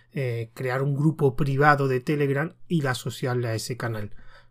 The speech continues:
Con lo cual, digamos, es verdad que hay un grupo para ese canal, pero, mm, no se usa porque es privado, digamos, no, no todo, no pueden saber la dirección. Y lo,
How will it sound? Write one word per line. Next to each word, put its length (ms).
Con 160
lo 100
cual, 300
digamos, 600
es 120
verdad 300
que 80
hay 100
un 100
grupo 480
para 140
ese 160
canal, 380
pero, 320
mm, 400
no 180
se 140
usa 300
porque 240
es 40
privado, 520
digamos, 520
no, 560
no 260
todo, 440
no 460
pueden 240
saber 460
la 360
dirección. 680
Y 340
lo, 240